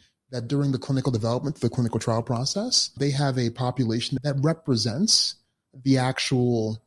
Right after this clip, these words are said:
potential users of that potential investigational drug. So circling back to your team at Mendel,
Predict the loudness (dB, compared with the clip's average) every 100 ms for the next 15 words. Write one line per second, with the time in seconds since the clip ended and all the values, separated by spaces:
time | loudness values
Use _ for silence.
0 | -4 0 2 2 2 0 0 0 0 0
1 | -2 -4 _ -6 0 0 2 0 -2 -6
2 | -12 -6 -6 -4 -6 -6 -8 -10 -6 2
3 | 4 6 8 8 6 6 4 6 8 10
4 | 8 4 2 4 0 0 -6 -2 0 0
5 | -4